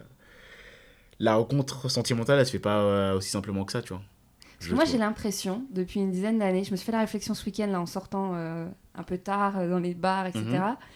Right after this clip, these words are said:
Speaker 2: c'est qu'il y a vachement moins, euh, sans parler que de moi particulièrement, hein, je
Speaker 1: Mhm.
Speaker 2: regardais les filles autour de moi, j'étais avec des filles beaucoup plus jeunes que moi, qu'il y a vachement moins de jeux de séduction entre hommes et femmes. Je... je, il y avait des hommes, des femmes célibataires,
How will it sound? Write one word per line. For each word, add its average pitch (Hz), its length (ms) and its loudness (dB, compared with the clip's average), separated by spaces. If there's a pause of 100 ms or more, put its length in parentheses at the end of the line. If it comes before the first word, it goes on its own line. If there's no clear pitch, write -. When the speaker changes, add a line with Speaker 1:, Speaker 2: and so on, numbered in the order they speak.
(540)
Speaker 2:
c'est - 180 -10
qu'il 180 140 -4
y - 20 0
a - 20 0
vachement 240 460 0
moins, 233 460 2 (320)
euh, 170 280 -2
sans 208 180 -8
parler 180 240 0
que 202 100 -2
de 185 240 2
moi 226 240 6
particulièrement, 202 720 0
hein, 185 100 0
je 95 160 -2
Speaker 1:
Mhm. 175 60 0
Speaker 2:
regardais 175 260 0
les 175 100 0
filles 190 200 -4
autour 180 160 -4
de 170 80 0
moi, 196 160 2
j'étais 196 140 -8
avec 165 100 -10
des 160 60 -6
filles 170 140 -12
beaucoup 165 200 -10
plus 190 120 -8
jeunes 175 180 -2
que 175 100 -8
moi, 190 220 -2 (760)
qu'il 185 140 -2
y - 20 2
a - 20 2
vachement 269 440 2
moins 262 220 4
de 254 60 4
jeux 220 140 0
de 214 60 -10
séduction 220 680 -4
entre 196 460 0
hommes 202 180 0
et 196 80 2
femmes. 208 420 -2
Je... 190 200 -8
je, 170 540 0 (600)
il 180 40 0
y - 20 2
avait 185 120 2
des 175 260 0
hommes, 262 280 8
des 208 80 2
femmes 190 220 -2
célibataires, 185 600 -2